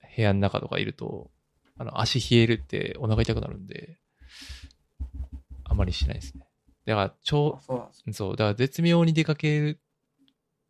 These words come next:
Speaker 1: る時、だから絶妙っていうか、本当に近所を徘徊するとか、そういう時に
Speaker 2: はい。
Speaker 1: 欲しかったんですね、こういう。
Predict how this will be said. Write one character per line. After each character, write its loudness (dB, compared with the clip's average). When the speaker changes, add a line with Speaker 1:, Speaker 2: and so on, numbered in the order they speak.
Speaker 1:
る 2
時、 -2
だ -10
か -2
ら 0
絶 0
妙 4
っ 2
て -6
い -6
う -6
か、 -10
本 0
当 2
に 4
近 4
所 12
を 12
徘 6
徊 6
す 2
る 0
と -6
か、 -14
そ 0
う 8
い 8
う 2
時 0
に -4
Speaker 2:
は 4
い。 2
Speaker 1:
欲 4
し 2
か 0
っ -6
た -20
ん -16
で -18
す -16
ね、 -10
こ -12
う -8
い -16
う。 -18